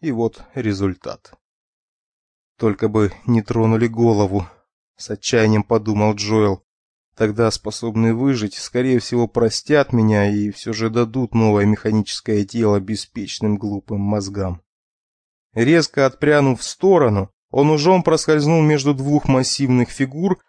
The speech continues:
одновременно хлестнув ближайшего из нападавших гибким прутом по слюнявой морде. Лохматый гигант взвыл.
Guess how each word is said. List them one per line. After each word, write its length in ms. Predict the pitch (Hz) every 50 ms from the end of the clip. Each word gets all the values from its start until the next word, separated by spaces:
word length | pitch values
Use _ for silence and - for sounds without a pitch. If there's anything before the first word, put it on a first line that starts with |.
| _ _ _ _
одновременно 600 | - 110 117 135 143 160 180 190 180 175 175 175
хлестнув 540 | - 185 190 180 - - - 202 214 180 151
ближайшего 600 | 160 165 170 151 143 180 180 170 - - 156 147
из 60 | 139
нападавших 680 | 135 135 127 - 135 135 147 175 180 - - - 160 143
гибким 400 | 131 143 151 - - - 135 123
прутом 400 | - 135 135 135 - 170 175 165
по 120 | - 139
слюнявой 560 | 123 - - 117 113 117 117 117 110 113 117 120
морде. 500 | 123 123 117 107 98 95 - - - _ _ _ _ _ _ _ _ _ _ _ _ _ _
Лохматый 580 | - - - - - 110 110 107 107 - 117
гигант 420 | 107 110 110 110 113 117 113 107 101
взвыл. 560 | 104 107 104 123 120 127 135 123 110 92 -